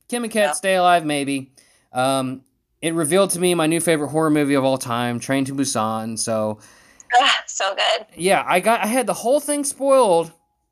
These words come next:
Speaker 1: by Kim and Ket, and I went and watched the movie anyway because it sounds so amazing, and it is literally just the best horror movie I've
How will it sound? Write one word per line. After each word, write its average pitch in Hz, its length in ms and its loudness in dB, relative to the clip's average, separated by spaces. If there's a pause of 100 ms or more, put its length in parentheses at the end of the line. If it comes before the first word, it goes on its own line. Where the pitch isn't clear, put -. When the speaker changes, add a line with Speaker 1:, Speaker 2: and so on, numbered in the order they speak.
(280)
Speaker 1:
by 196 180 4
Kim 226 220 -4
and 226 100 -6
Ket, 190 400 2
and 160 140 -2
I 170 60 0
went 190 200 -2
and 196 120 -6
watched 196 260 0
the 196 60 -4
movie 175 320 0
anyway 180 420 0
because 151 220 -6
it 156 80 -4
sounds 147 360 -2
so 190 640 2
amazing, 160 800 -6 (420)
and 165 140 -2
it 175 100 -2
is 165 180 -2
literally 190 840 0 (1080)
just - 260 0
the 190 100 0
best 160 600 0
horror 185 420 0
movie 143 360 -2
I've 123 200 -2